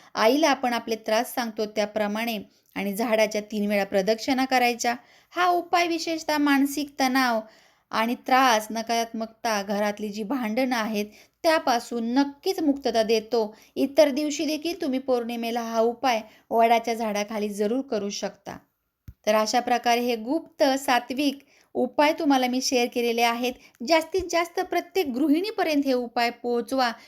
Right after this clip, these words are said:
शेअर करा, लाईक करा. त्यामुळे प्रत्येक महिलेपर्यंत हे उपाय पोहोचतील.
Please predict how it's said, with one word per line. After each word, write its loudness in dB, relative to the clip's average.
शेअर 2
करा, 0
लाईक 4
करा. 2
त्यामुळे 0
प्रत्येक -6
महिलेपर्यंत -2
हे 2
उपाय 2
पोहोचतील. -2